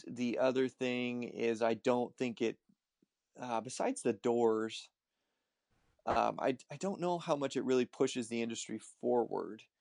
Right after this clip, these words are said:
So that it feels like they're kinda playing catch up, which is, is not a bad thing. They've, they've had a lot of catching up to do, uh, you know, but there's nothing that's on the interior wise that's really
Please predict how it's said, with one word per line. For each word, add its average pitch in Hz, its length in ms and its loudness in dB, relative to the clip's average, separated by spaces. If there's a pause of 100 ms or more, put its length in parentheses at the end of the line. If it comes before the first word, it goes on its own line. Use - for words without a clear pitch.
(260)
So 127 180 4
that 127 120 6
it - 120 -4
feels 175 180 6
like 143 140 6
they're 135 80 2
kinda 127 240 4
playing 120 280 2
catch - 240 2
up, 180 220 2
which 127 180 -2
is, 127 240 -6
is 123 140 -6
not 143 140 4
a 135 40 -2
bad 127 280 6
thing. 135 220 -4
They've, 120 180 -2 (120)
they've 120 140 -2
had 123 140 6
a 117 60 0
lot 113 140 4
of - 60 -8
catching 120 280 -6
up 120 100 -10
to - 80 -20
do, 120 320 0 (720)
uh, 101 360 2 (200)
you 131 140 0
know, 123 140 4
but 110 260 4 (160)
there's 123 180 -2
nothing 135 380 2
that's - 360 -2 (480)
on 127 140 2
the 120 140 0
interior 120 320 0
wise 110 240 0
that's - 180 -18
really 123 460 4